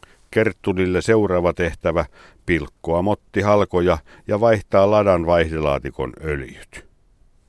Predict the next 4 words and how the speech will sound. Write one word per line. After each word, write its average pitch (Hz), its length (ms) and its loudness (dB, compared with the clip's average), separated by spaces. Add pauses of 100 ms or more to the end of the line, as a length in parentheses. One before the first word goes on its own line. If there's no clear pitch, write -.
(340)
Ja 80 140 -4
Kerttuli 85 580 -2
nokitti 73 500 -8
takaisin, 87 680 0